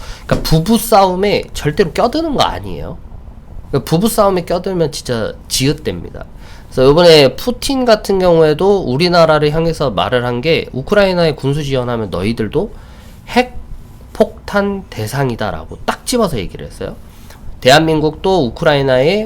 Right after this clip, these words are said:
물품 자금 조달하면 핵폭탄 타겟 대상이다라고 얘기를 했기 때문에 괜히 우리가 왜 어설프게 껴드냐고요. 뭐 러시아에 북한이 지원했다라는 그 이유 하나로 가지고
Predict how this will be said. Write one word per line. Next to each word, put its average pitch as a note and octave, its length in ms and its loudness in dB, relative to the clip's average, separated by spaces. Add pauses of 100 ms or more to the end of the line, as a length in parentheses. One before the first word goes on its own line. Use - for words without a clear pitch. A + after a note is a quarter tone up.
물품 C#3+ 540 -4
자금 G#2+ 340 -6
조달하면 G2+ 580 -6 (340)
핵폭탄 - 720 -4
타겟 G3 380 -6 (320)
대상이다라고 G2 760 -6
얘기를 G2 280 -8
했기 E3 200 -4
때문에 B2+ 540 -4 (640)
괜히 C4 280 6
우리가 F#3+ 560 2
왜 A#2+ 180 2
어설프게 A#2+ 680 -4
껴드냐고요. A2+ 680 -2 (120)
뭐 G#2 400 2 (460)
러시아에 A#2+ 600 2
북한이 A#2 420 -4
지원했다라는 A#2 920 -2
그 - 160 -6
이유 B2+ 500 0
하나로 C#3+ 560 2
가지고 G#2 580 -2